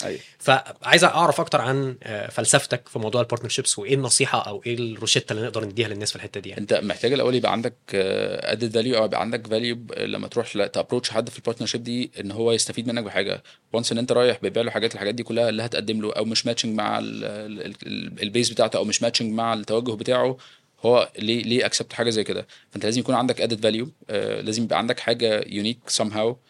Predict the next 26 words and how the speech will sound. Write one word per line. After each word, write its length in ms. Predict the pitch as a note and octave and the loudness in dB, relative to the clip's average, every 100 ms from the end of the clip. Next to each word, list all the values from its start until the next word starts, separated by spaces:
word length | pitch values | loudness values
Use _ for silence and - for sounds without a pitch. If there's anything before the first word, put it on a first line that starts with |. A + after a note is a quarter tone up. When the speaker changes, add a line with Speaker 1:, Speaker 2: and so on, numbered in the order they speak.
| _ - | _ -8
Speaker 1:
ما 60 | |
حدش 140 | G#2 - | -2 4
بيعرف 200 | A2+ - | 6 6
يقدمها 300 | F2 G#2+ A2 | 0 -2 -4
بنفس 180 | G#2 - | 0 0
الشكل 260 | - - | 0 -2
بتاعتك 360 | - A2+ G#2+ G#2 | 0 0 0 -2
ولا 100 | A2 | -2
بنفس 220 | A2+ - | 0 -2
القوه 240 | G#2+ A2 | 0 2
بتاعتك. 360 | G#2+ G#2 G#2+ B2 - - - - | 2 2 0 -2 -6 -20 -20 -6
آه، 480 | G2+ G2+ G2+ G2+ G2+ | 0 4 4 4 4
لازم 280 | G2+ G#2+ B2+ | 2 2 0
تكون 500 | - B2 B2+ B2 A2 | -2 0 2 2 2
عندك 340 | G2 G2+ A#2 | 2 2 0
تواجد 360 | - A2 B2 G#2+ | 2 2 2 -2
محترم 340 | G#2 A2 A2+ | -2 0 0
في 80 | - | -2
الماركت، 320 | G#2+ A2+ - | -4 -4 -2
وعندك، 300 | A2 G#2 G#2+ - | -2 0 -2 -4
آه، 160 | G#2+ G#2 - | -4 -4 -4
credibility 360 | G#2+ G2+ A2+ A2+ | -2 -2 -2 -2
موجوده 380 | G#2+ G2+ A2+ | -4 -2 0
بشكل 260 | A2 G#2+ A#2 | 0 -2 -2
قوي 200 | A2 A2 | 2 2
جدا. 320 | A2 A#2 D3 | 2 0 -2